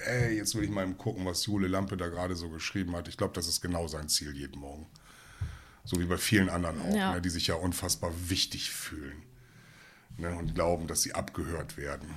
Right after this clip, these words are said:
Speaker 1: Naja, egal. Nein, also richtig, du hast recht, um nicht abschweifen zu wollen, äh, ich wollte was ändern, ein bisschen hab ich geändert, aber noch nicht so viel, dass ich jetzt, äh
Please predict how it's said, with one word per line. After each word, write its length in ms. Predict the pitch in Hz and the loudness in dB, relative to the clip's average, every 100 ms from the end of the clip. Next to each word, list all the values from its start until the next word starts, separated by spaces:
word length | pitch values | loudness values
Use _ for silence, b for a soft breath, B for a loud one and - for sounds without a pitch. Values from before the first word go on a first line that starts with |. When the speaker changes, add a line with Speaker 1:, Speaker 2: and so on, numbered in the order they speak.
| 78 B B B B B B B - - _ _ - - | -8 B B B B B B B -20 -20 _ _ -4 10
Speaker 1:
Naja, 260 | 123 101 | 12 12
egal. 340 | 90 - 69 - - B B | 10 0 -4 -8 -6 B B
Nein, 400 | 139 123 131 135 | 12 12 10 8
also 160 | 131 127 117 | 8 8 10
richtig, 300 | 147 165 143 | 10 10 12
du 120 | 131 | 12
hast 160 | 120 131 | 12 12
recht, 240 | 139 127 | 10 8
um 260 | 110 113 113 | 6 8 10
nicht 160 | 113 | 10
abschweifen 480 | 117 123 127 117 120 | 8 10 10 10 8
zu 180 | 117 107 | 4 6
wollen, 280 | 110 107 95 | 8 8 6
äh, 260 | 101 92 95 98 | 2 4 2 2
ich 180 | 95 | 6
wollte 240 | 107 107 104 | 6 6 6
was 160 | 95 - | 4 4
ändern, 380 | 110 110 113 | 6 6 6
ein 140 | 98 98 | 4 6
bisschen 280 | 117 - 104 | 6 6 6
hab 120 | 113 | 2
ich 120 | 110 | 2
geändert, 440 | 120 107 110 110 - B B B B B | 2 4 6 4 2 B B B B B
aber 200 | - 107 | 10 12
noch 180 | 101 98 | 12 10
nicht 160 | 101 98 | 8 8
so 180 | 101 98 | 6 4
viel, 240 | - 92 | 4 4
dass 200 | 87 - | 6 2
ich 120 | 87 | 2
jetzt, 300 | 87 80 - | 0 4 4
äh 340 | 82 82 80 | 4 0 -2